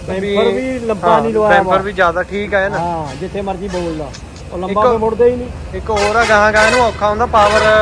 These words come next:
Speaker 2: ਚਾਹੀਦਾ ਤਾਂ ਪਾਵਰ ਮਿਲ ਗਿਆ ਟਰੈਕਟਰ।
Speaker 1: ਹਾਂ।
Speaker 2: ਪਾਵਰ ਸਟੀਅਰਿੰਗ ਆ।
Speaker 1: ਡਿਊਟੀ ਬੋਰਡ ਲੱਗਿਆ ਵਾ।
Speaker 2: ਹਾਂ।
Speaker 1: ਹਾਂ।
Speaker 2: ਬਾਕੀ ਬਾਈ ਟਰੈਕਟਰ ਦਾ ਕਿਧਰੇ ਪਾਸੇ ਰੰਗ ਨਹੀਂ ਫੇਟ ਹੈਗਾ, ਕੁਛ ਨਹੀਂ ਹੈਗਾ। ਆਹ ਗਾਰੇ ਗੂਰੇ ਕਰਕੇ ਕੱਦੂ ਚ ਚੱਲਿਆ ਵਾ ਖੇਤੀ ਨੂੰ ਟਰੈਕਟਰ।
Speaker 1: ਜ਼ਿਮੀਂਦਾਰ ਕੋਲੇ ਆ।
Speaker 2: ਹਾਂ।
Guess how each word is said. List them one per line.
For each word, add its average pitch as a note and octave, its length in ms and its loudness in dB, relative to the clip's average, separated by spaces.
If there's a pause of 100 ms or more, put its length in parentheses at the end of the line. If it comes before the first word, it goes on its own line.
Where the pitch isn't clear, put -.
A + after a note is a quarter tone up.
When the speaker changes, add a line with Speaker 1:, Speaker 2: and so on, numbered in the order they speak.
(140)
Speaker 2:
ਚਾਹੀਦਾ F#3+ 360 -2
ਤਾਂ A#3 80 -2
ਪਾਵਰ G3+ 320 -2
ਮਿਲ F3 200 -6
ਗਿਆ C#3 140 -6
ਟਰੈਕਟਰ। C#3 300 -10
Speaker 1:
ਹਾਂ। C#3+ 520 -10
Speaker 2:
ਪਾਵਰ F3 300 -2
ਸਟੀਅਰਿੰਗ F3+ 400 -4
ਆ। F#3+ 100 -4
Speaker 1:
ਡਿਊਟੀ G3 80 -4
ਬੋਰਡ F3+ 260 -6
ਲੱਗਿਆ D#3 280 -8
ਵਾ। D#3 60 -4
Speaker 2:
ਹਾਂ। D#3+ 100 -4
Speaker 1:
ਹਾਂ। C#3 180 -8 (1600)
Speaker 2:
ਬਾਕੀ E3 280 -8
ਬਾਈ G3+ 180 -4
ਟਰੈਕਟਰ F#3+ 320 -6
ਦਾ F#3 120 -2
ਕਿਧਰੇ F#3 220 -6
ਪਾਸੇ G3 300 -2
ਰੰਗ D#3+ 260 -4
ਨਹੀਂ E3 140 -4
ਫੇਟ E3 260 -4
ਹੈਗਾ, F3 200 0
ਕੁਛ D#3 240 -6
ਨਹੀਂ D#3+ 180 -4
ਹੈਗਾ। E3+ 180 -2
ਆਹ F#3+ 320 0
ਗਾਰੇ E3+ 300 2
ਗੂਰੇ E3+ 240 -2
ਕਰਕੇ E3 360 -2
ਕੱਦੂ D#3+ 300 -4
ਚ D#3+ 80 -8
ਚੱਲਿਆ D#3+ 320 -2
ਵਾ D3+ 60 -2
ਖੇਤੀ D3 340 -6
ਨੂੰ E3+ 160 -4
ਟਰੈਕਟਰ। F#3+ 300 0
Speaker 1:
ਜ਼ਿਮੀਂਦਾਰ A3+ 400 0
ਕੋਲੇ A3+ 260 0
ਆ। G3+ 60 2
Speaker 2:
ਹਾਂ। A3 240 -2